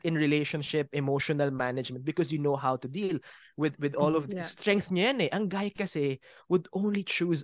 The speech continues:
Speaker 1: a, if ever, a bro. And ang bro, hindi pa nga minsan seryoso mag-usap, pero nag, you know, nag-life talk na sila. Pero yung g-, the next is the girl. He would only show his weak-, weakness to the girl. So then, the girl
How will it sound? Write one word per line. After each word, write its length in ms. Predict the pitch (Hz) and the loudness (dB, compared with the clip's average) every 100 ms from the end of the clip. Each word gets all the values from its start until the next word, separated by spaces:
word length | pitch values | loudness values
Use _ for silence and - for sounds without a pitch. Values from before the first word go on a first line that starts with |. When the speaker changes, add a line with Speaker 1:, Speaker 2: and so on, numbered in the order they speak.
| 135 | -4
Speaker 1:
a, 80 | 131 123 - | -6 -10 -4
if 140 | 151 156 | -2 0
ever, 240 | 147 156 | 2 2
a 80 | 139 | 0
bro. 400 | 123 127 135 214 - _ - _ _ | 2 4 4 2 -4 _ -20 _ _
And 160 | 185 208 | 2 6
ang 160 | 190 165 | 6 10
bro, 160 | 220 | 10
hindi 240 | 202 190 180 | 10 6 4
pa 80 | |
nga 140 | 185 180 170 - | 4 4 2 -4
minsan 400 | 151 160 170 180 | -4 -2 0 2
seryoso 400 | 180 151 180 185 | 4 6 6 8
mag-usap, 480 | 180 165 160 165 170 | 6 6 6 4 2
pero 220 | 175 165 165 | 4 6 6
nag, 160 | 160 - - - - | 4 -2 -16 -8 4
you 140 | 185 | 6
know, 80 | 190 | 8
nag-life 400 | 180 160 170 165 | 6 4 0 2
talk 240 | 180 - | 0 2
na 80 | 170 | 0
sila. 320 | 175 147 143 | 2 2 0
Pero 320 | - 175 170 170 | 2 2 2 2
yung 300 | 170 160 139 | 0 0 -4
g-, 160 | 139 165 151 | -6 -4 2
the 100 | 156 | 2
next 220 | 156 151 | 2 0
is 160 | 151 143 | -4 -4
the 80 | |
girl. 320 | 127 139 160 131 | -4 -2 0 -2
He 160 | - 175 | -4 0
would 220 | 165 156 - | 2 2 2
only 240 | 175 175 156 | 0 0 -2
show 320 | - 160 151 | -2 0 0
his 240 | 147 127 | 0 -2
weak-, 240 | 127 135 - | -2 -4 -4
weakness 560 | 139 151 131 120 120 - _ - _ | -4 -4 -2 -4 -4 -12 _ -20 _
to 60 | - | -4
the 160 | 214 185 | -2 2
girl. 160 | 180 | 2
So 240 | 170 240 196 | 2 0 2
then, 240 | 156 156 | 2 4
the 100 | 185 | 0
girl 300 | 156 151 | 0 0